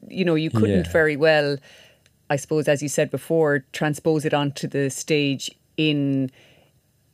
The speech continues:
Speaker 1: to, you know, being faithful to the novel as it was, I, I guess. And so how did you decide to introduce that musical element that you were talking about?
Speaker 2: Um, I think it, it was, as I say, it was very natural i-,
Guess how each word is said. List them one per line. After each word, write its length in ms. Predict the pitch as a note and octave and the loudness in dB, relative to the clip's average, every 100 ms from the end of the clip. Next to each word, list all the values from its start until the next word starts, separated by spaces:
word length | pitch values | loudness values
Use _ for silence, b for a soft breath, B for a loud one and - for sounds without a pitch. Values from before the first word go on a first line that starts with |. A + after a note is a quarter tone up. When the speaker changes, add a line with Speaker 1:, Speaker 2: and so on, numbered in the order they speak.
| _ E3 | _ -6
Speaker 1:
to, 140 | G3 G3+ | -4 2
you 80 | |
know, 80 | G#3 | 2
being 220 | D#3+ E3 | 2 0
faithful 500 | D#3+ - E3 E3 - | 0 0 0 0 -2
to 120 | D3+ - | -2 -2
the 60 | |
novel 240 | D#3 C#3 C#3 | 0 2 0
as 100 | C3+ | 0
it 80 | D3 | -2
was, 460 | F3+ D#3 C3 C3 | 2 2 2 0
I, 180 | C3+ C3 - | -4 -4 -6
I 60 | C3+ | -2
guess. 340 | B2+ C3 - | 0 -2 -4
And 180 | - D3 | -6 -4
so 340 | - D3+ D3 - - | 0 0 0 -8 -14
how 400 | - F#3 F3+ F3 | -6 0 0 0
did 340 | D#3+ D#3+ C#3 | -2 -6 -4
you 380 | D3 D3 C#3 C3 - - | -4 -2 -2 -4 -6 -6
decide 580 | C#3+ - D#3 D3+ C#3+ - | -4 0 2 2 0 -4
to 340 | D3 C3+ C3 b b - | -2 -2 -4 b b -4
introduce 540 | E3 D#3+ C#3 D#3+ - | -2 -2 -2 -2 0
that 200 | C#3+ B2 | -2 0
musical 560 | C#3+ C#3 C#3 C#3+ C#3+ C3+ | -2 0 -2 -2 -2 0
element 400 | D3 D3+ C3+ - | 0 0 -2 -4
that 120 | A#2 | -6
you 80 | - | -6
were 60 | B2 | -8
talking 320 | - - - | -8 -10 -10
about? 340 | - - - - b - | -10 -10 -12 -20 b -4
Speaker 2:
Um, 420 | C3 C3 C3 C3 _ _ _ - | 0 2 0 -4 _ _ _ -18
I 100 | - | -12
think 280 | - F#3+ G#3+ | -2 -2 0
it, 160 | C#3+ - | -2 -2
it 200 | A2 A2+ | -2 0
was, 340 | G#2+ G2+ F#2 - _ _ _ | 0 0 0 -4 _ _ _
as 160 | B2 G#2+ | 0 2
I 20 | |
say, 140 | A2+ A#2+ | 4 4
it 40 | |
was 180 | G#2 F#2 | 4 2
very 360 | B2 C3 G#2+ - | 4 4 2 0
natural 680 | F#2 G#2 C3 - A2+ F#2+ F2+ | 2 2 0 -4 -2 -2 -2
i-, 340 | F#2+ F2+ D2 | -2 -2 -4